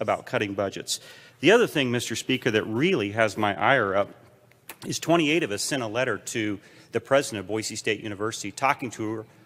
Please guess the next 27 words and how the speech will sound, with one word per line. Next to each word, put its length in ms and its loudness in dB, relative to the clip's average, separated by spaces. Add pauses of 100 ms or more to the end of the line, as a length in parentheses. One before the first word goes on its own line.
about 440 2
some 120 -4
concerns 500 -2
that 60 -6
we 120 -6
had 200 0
with 140 -10
respect 400 0
to 80 -20
the 60 -10
university. 600 -4 (1080)
Upon 260 4
receipt 300 0
of 60 2
that 200 4
letter, 380 0
she 260 -6
did 240 -2
meet 160 -2
with 140 -4
some 240 -2
of 100 -6
us 180 -4
and 220 -6 (120)
heard 200 2
our 120 6
concerns, 540 -2